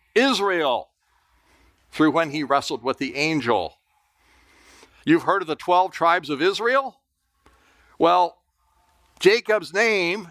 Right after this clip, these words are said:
Israel, his second name, became the name of the whole nation. And in Genesis forty-nine, Jacob prophesies about his descendants. He passes that heritage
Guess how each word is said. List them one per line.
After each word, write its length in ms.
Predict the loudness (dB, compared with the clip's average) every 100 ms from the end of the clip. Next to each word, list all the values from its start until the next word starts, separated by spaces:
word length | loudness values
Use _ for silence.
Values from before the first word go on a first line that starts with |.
| -2
Israel, 520 | 0 0 -2 0 0
his 140 | -2 -2
second 360 | -2 -2 -2
name, 240 | -2 -2 0
became 460 | -2 0 -2 0
the 100 | 0
name 260 | 0 0 0
of 140 | 0
the 80 | 0
whole 160 | 0 0
nation. 520 | 2 0 0 -4 -6 _ _ _ _ -20 -20 -20 -6
And 160 | -2 0
in 100 | 0
Genesis 440 | 0 -2 -4 -10
forty-nine, 840 | -4 -2 0 2 2 2 -2 -8 -14 _ _ _ _ _ _ -6
Jacob 460 | 2 2 2 -2 0
prophesies 720 | 0 0 -4 -2 0 0 -2
about 280 | 0 0 0
his 200 | -6 -6
descendants. 680 | -6 -2 -2 -2 -8 -10
He 80 | -12
passes 480 | -6 -4 -4 -6 -4
that 220 | -4 -2
heritage 500 | 0 0 0 -4